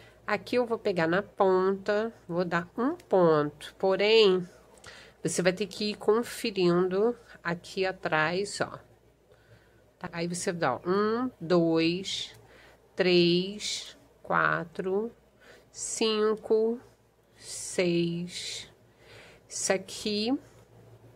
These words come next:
pra fazer a sainha da bala, sete,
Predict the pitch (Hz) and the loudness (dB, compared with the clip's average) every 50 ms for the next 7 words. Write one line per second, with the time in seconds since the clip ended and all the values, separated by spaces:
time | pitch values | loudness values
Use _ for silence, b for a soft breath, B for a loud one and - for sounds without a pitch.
0 | - - _ _ _ _ _ - - _ _ - - - - - - 175 175 - | -20 -20 _ _ _ _ _ -20 -20 _ _ -20 -20 -20 -16 -10 -10 -10 -8 -6
1 | 185 170 170 175 180 175 180 - 185 160 160 165 170 180 170 143 - - - - | -6 -4 -2 -2 -2 -2 -4 -4 -4 -2 0 0 0 -2 -4 -6 -8 -10 -12 -10
2 | - - 185 175 175 180 180 175 - - - 214 196 196 220 214 | -6 -4 -2 -2 -2 -2 -4 -4 -8 -8 -4 -2 -2 -2 -2 -6